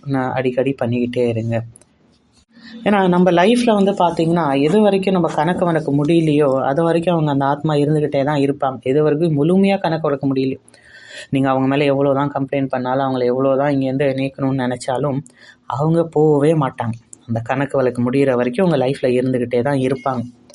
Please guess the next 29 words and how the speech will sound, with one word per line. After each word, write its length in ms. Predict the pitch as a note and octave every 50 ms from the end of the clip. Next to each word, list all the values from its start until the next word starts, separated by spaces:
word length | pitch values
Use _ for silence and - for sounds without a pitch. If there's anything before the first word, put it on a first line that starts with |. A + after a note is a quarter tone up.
| - _ _ _ _ _ _ _ _ _ _ _ _ - - -
அதே, 560 | - - - F#3+ G3+ A3+ A#3+ A#3 A#3+ A#3+ A#3+
அதே 220 | A#3+ E3 E3+ G#3+
மாதிரி 200 | G#3+ G#3+ G#3+ G#3+
அந்த 120 | G#3+ G#3 F#3
கணக்கு 320 | - F#3 F3+ G3+ G3+ G#3
வழக்கு 360 | G3+ G3 F#3 F3 E3 E3+ F3+
முடிஞ்சிருச்சு, 580 | G#3 A3 G#3 G#3+ G3+ F#3 - - E3+ D3 B2 A#2+ - - - _ _ _ _ _ _ _ _ _
அப்ப 200 | _ - G3+ G3+
நீங்க 260 | F#3+ F#3+ G3 G3 F#3+
அவங்கள 220 | F3 E3+ F#3 F#3+ F3+
வந்து 180 | F3+ F#3 G3+
உங்க 140 | F#3 F3 E3 -
கூடயே 220 | F3 E3 F3 F#3 F#3+
வச்சுக்கணும்னு 600 | F3+ D#3+ E3 - D#3+ D#3+ D#3 D#3+ F#3 F#3+ F3 D#3
நினைக்கிறீங்கன்னா, 540 | D#3 D#3 D#3 - E3 D#3 D3+ D3 D#3+ G3
நீங்க 180 | G#3 F#3+ F#3 F3
எவ்வளவுதான் 440 | E3 E3 F3 F3+ F3+ F3 F3+ F#3+ F3+
முயற்சி 300 | E3+ E3 D#3+ - - E3
பண்ணாலும் 340 | - E3 D3 D3+ F3+ A3 A3
அவங்களால 240 | F3+ F3+ F3+ F#3 F#3+
இருக்க 300 | F3+ F#3+ G3+ G#3+ - G#3
முடியாது. 300 | G3 F3 D#3+ C3 B2 - - - - - - _ - - - - _ -
அவங்க 420 | - G3+ A3+ A#3+ A#3+ A#3+ A#3+ A3
போயிடுவாங்க, 300 | A3 G#3+ G3+ F#3 C#3+ A#2+ -
அந்த 160 | - C#3+ D3 C#3+
கணக்கு 260 | - D3 C#3+ D3 D3
வழக்கு 220 | D3 C#3+ C#3 C#3+
முடிஞ்சோன்னு 400 | C#3+ C#3+ D3+ D3+ D3 D3 E3+ G#3 G#3+ - -
போயிடுவாங்க. 380 | D#3 D3+ D3+ C#3 B2 A#2 A#2